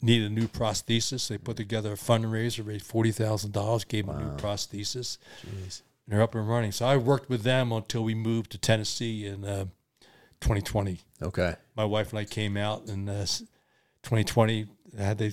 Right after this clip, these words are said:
Speaker 1: closed that chapter of our life. We stay in,
Speaker 2: Yeah.
Speaker 1: stay in touch with them.
Speaker 2: Yeah. Wow. Who, uh, who designed the, uh, Mac V sog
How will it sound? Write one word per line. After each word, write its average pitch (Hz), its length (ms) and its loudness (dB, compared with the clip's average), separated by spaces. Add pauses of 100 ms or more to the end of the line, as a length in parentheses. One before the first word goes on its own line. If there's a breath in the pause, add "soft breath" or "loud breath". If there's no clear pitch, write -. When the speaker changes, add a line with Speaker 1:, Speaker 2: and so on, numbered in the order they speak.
(160)
Speaker 1:
closed 120 320 6
that 120 180 4
chapter 113 380 2
of 101 100 -6
our 104 160 -2
life. 104 300 -2
We 120 60 0
stay 135 240 4
in, 117 100 4
Speaker 2:
Yeah. 107 140 -6
Speaker 1:
stay 131 280 -2
in 113 140 -6
touch - 280 -2
with 95 140 -8
them. 87 180 -12 (240)
Speaker 2:
Yeah. 67 340 -6 (720)
Wow. - 240 -8 (560)
Who, 190 200 8
uh, 196 200 2
who 214 100 8
designed 165 440 6
the, 120 220 8
uh, 107 280 6 (360)
Mac 127 200 0
V 123 80 2
sog 117 500 2